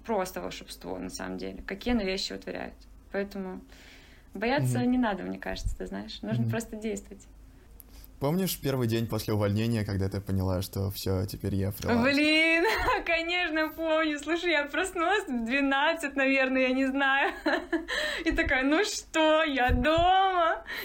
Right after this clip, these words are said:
Speaker 1: Мне было очень классно, ты знаешь. Первый месяц было вообще офигенно, потому что я просто не должна была никуда ездить, ходить. Я просто просыпалась, и я на работе. А потом как-то, да,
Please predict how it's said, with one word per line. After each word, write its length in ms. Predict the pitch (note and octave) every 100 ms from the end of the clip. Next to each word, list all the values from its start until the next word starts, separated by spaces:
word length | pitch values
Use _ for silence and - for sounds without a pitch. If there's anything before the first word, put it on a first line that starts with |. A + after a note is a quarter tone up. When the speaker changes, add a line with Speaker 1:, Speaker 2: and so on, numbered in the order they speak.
| D4+
Speaker 1:
Мне 160 | D4
было 260 | C4+ D4 -
очень 240 | D#4 F4+ -
классно, 400 | D#4 C4+ E4 C#4+
ты 80 | B3+
знаешь. 420 | A#3+ B3 D#4+ F#4 - - -
Первый 300 | C#4+ D#4+ F4
месяц 420 | C4 B3+ D#4+ F#4 B3+
было 220 | B3 C4
вообще 340 | A#3+ A3+ -
офигенно, 720 | A3 - G#3+ F3 A3 B3 B3 A3+
потому 300 | - A3+ B3
что 160 | -
я 100 | A3
просто 540 | G#3+ A#3 B3 A4 A4 C4
не 100 | A#3
должна 520 | A3+ B3+ B3 A#3+ C#4
была 160 | C4
никуда 400 | A3+ A3 A#3+ G#3
ездить, 840 | A#3 F3+ A3+ B3+ C4 G3+ A3+ G#3+ - -
ходить. 800 | - - B3+ A#3+ G3 B3 C4 C4+
Я 80 | G#3
просто 300 | A#3 C4+ B3
просыпалась, 600 | A#3+ C4+ - C4+ A#4+ A#4+ -
и 60 |
я 120 | G#3+
на 100 | F#4+
работе. 440 | A3+ F#3 F3+ F3+ - - - - - - - - -
А 40 |
потом 380 | G#3 A3+ D#4+ D5+
как-то, 300 | A#4+ G4 G4
да, 320 | E4+ D4+ G#3